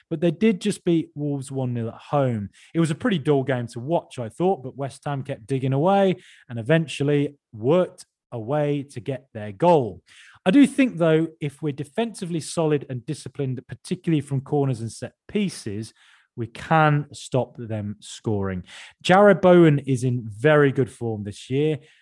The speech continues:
but he missed the Sevilla game with a heel injury.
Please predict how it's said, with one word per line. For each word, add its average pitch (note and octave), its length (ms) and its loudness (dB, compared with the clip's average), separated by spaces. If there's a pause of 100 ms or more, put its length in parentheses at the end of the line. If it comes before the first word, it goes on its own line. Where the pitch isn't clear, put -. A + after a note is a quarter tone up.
(240)
but G3 600 0
he D#3+ 160 -8
missed D#3+ 420 -6
the C3+ 80 -4
Sevilla B2+ 400 0
game A#2 240 -2
with G#2+ 140 -4
a - 20 -6
heel F#3+ 400 4
injury. G#2 500 -2